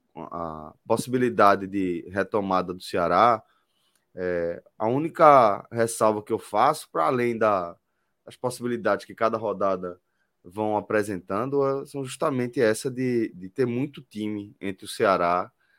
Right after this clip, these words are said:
e o bloco do, do G quatro. Mas deixa eu trazer aqui alguns superchats que a gente recebeu. Inclusive, um eu tô aqui na dúvida, né? Não veio no diminutivo, mas a gente recebeu aqui uma mensagem de Jorge Peixoto.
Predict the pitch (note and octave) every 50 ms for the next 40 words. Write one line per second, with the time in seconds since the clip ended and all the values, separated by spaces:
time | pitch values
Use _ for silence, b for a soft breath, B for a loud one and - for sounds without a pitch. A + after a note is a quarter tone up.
0 | _ _ _ _ _ _ _ _ _ F2 F2 F#2 F#2+ G2 G2 G2 - - - F#2+
1 | F2+ D2+ F2+ F2+ F2+ F#2 - - G2 F#2 G2 G2 F#2+ F#2+ F#2 - - - F2 F2
2 | G2+ A#2+ A2+ - - E2 D2 D2 - - A#2+ E3 F#3+ F#3+ A#3 B3 - C4+ C4 -
3 | - G3+ D#3+ C3 A#2 B2 A#2 A2+ A2+ - G#2+ G#2 F#2+ F2+ - _ _ _ _ _
4 | _ - G2+ G#2 G#2+ A2+ - - A#2 - - A2 G2+ - - G#2 F#2+ F#2 - -
5 | - G2+ F#2 F#2+ F#2+ - - F#2+ F2 - F2+ E2 D#2+ E2 G#2 C#3 F#3+ B3+ - E4
6 | A3+ G3+ G#3+ B3 B3+ C4+ B3+ C4+ D4 D#4 - - _ _ B3+ B3+ A#3 A#3 - A#3+
7 | B3+ - - A#3+ C#3 A#2 A2+ A#2 A2+ A2+ A2+ - _ _ _ _ _ _ _ -
8 | - _ _ _ _ _ _ _ _ _ _ _ _ C4+ B3+ G#3+ F3+ D3+ F3 F3
9 | F3 E3 E3+ D3+ D#3+ E3 E3+ E3 D#3+ C#3+ C3 B2+ C3+ D3 E3 E3+ E3 E3 E3+ F3+
10 | F3+ F3+ D#3+ - F#3 D#3 C3+ C3+ C#3 C3 C3 - C3 C3+ C#3+ C#3 b b b b
11 | b b b b b - D3+ D#3+ F3 F3 D3+ C3+ - D#3 D3 D#3 D#3+ E3 D#3 E3+
12 | E3 D#3+ D3 - - _ _ _ _ _ _ _ A2 F#2+ - D#3+ G#3+ B3+ C#4 C4+
13 | B3+ C#4 - - D3+ C3+ - - - - C3+ C#3 D3+ D3+ D3+ - G2+ F2